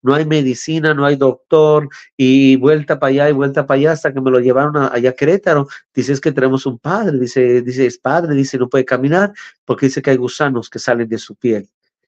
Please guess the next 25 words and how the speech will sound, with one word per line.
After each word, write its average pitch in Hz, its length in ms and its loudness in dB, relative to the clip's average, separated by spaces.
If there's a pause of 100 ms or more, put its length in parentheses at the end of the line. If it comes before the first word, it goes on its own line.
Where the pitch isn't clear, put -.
Y 123 100 2
verdaderamente, 131 840 0
gusanos 117 520 -2
de 131 80 0
sus 117 220 -14
pies, 139 420 0
de 123 100 -6
sus - 300 -20
dedos, 139 500 2 (260)
gusanos 135 440 -2
vivos 143 360 2
que 147 100 -8
se 127 120 -6
pueden 120 280 -2
mover. 143 440 -2 (960)
Y 139 80 2
empezamos 151 540 0
a 151 40 0
orar, 196 320 0
orar, 160 320 2
orar. 180 440 -2 (540)
Y 127 100 2
ahorita 160 340 2
ya, 139 160 2
padre, 139 400 0